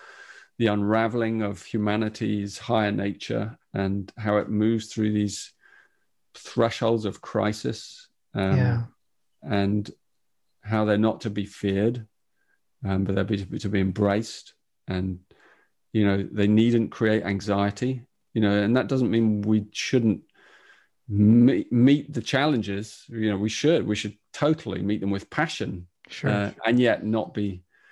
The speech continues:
Speaker 1: overwhelmed by them. It's not necessary. You know, that they're, this is very, very special times like the one we're in now.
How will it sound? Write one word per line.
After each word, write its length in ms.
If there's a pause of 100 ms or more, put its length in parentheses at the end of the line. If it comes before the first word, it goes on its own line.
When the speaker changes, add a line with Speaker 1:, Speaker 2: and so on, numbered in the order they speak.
(420)
Speaker 1:
overwhelmed 600
by 160
them. 220
It's 160
not 140
necessary. 640 (340)
You 120
know, 80
that 180
they're, 200 (160)
this 380
is 280
very, 260 (260)
very 200 (200)
special 460
times 580 (800)
like 160
the 60
one 200
we're 100
in 200
now. 400